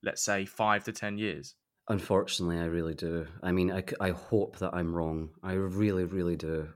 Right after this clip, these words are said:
Speaker 2: The stories of the other detrans women and, and the support groups that I'm in are absolutely harrowing, and I don't want to see more of it. People will say, "Oh, you know, you say that there's so many detransitioners and stuff like that." It's like, I wish there wasn't, and I hope there isn't more.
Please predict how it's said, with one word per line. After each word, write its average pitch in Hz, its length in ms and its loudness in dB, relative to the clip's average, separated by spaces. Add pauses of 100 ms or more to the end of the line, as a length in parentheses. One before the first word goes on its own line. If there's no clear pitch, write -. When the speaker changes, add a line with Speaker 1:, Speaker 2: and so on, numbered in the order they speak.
(100)
Speaker 2:
The 85 140 -4
stories 95 480 2
of 87 120 -4
the 87 100 0
other 82 180 0
detrans 82 500 -2
women 82 320 0
and, 82 220 -2
and 85 160 0
the 82 60 0
support 90 420 -2
groups 87 240 -4
that 90 120 -6
I'm 85 160 0
in 82 140 2
are 82 160 -2
absolutely 80 640 -2
harrowing, 82 600 0
and 90 120 -2
I 90 100 0
don't 101 400 2
want 87 240 0
to - 60 -8
see 92 180 -2
more 85 280 2
of 69 100 -8
it. 69 80 -6 (180)
People 101 240 -2
will 90 100 2
say, 95 200 2
"Oh, 110 180 4
you 107 160 4
know, 101 160 2
you 95 380 0 (100)
say 95 300 4
that 90 120 -2
there's 87 200 0
so 95 160 2
many 92 260 4
detransitioners 90 800 -2
and 78 80 -2
stuff - 260 -4
like - 140 -6
that." 85 200 -4
It's - 100 -6
like, 113 160 -4
I 117 160 6 (180)
wish 147 300 2
there 156 180 2
wasn't, 147 560 2
and 95 140 0
I 90 100 2
hope - 340 -2
there 120 120 4
isn't 110 260 4
more. 92 360 2